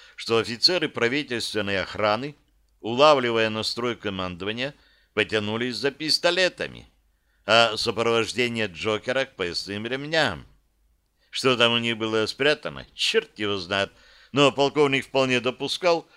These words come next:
что в случае обострения ситуации водяные сумеют отбиться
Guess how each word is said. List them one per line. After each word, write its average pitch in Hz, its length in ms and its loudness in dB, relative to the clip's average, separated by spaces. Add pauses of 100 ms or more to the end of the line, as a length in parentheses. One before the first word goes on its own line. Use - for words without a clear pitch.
что 123 280 0
в - 60 -4
случае 120 380 -2
обострения 110 520 -2
ситуации 104 760 -4 (480)
водяные 156 480 2
сумеют 117 460 2
отбиться 156 640 0